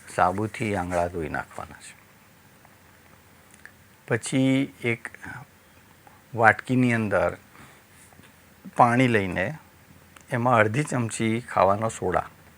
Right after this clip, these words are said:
ખાવાનો સોડા નાખીને આ રીતે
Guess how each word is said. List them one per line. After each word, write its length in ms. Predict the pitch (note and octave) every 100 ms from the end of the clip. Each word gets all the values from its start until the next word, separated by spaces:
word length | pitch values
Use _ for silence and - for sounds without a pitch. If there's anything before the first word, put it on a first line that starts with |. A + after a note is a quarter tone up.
| -
ખાવાનો 380 | - A2+ A#2+ C3
સોડા 280 | B2 G#2+ G2
નાખીને 560 | F2+ D#2+ - D#2+ E2+ B3 - - - - - - - - - - - - - - - - - - - - - - - - -
આ 100 | A#2+
રીતે 560 | B2 - A#2+ A#2+ B2+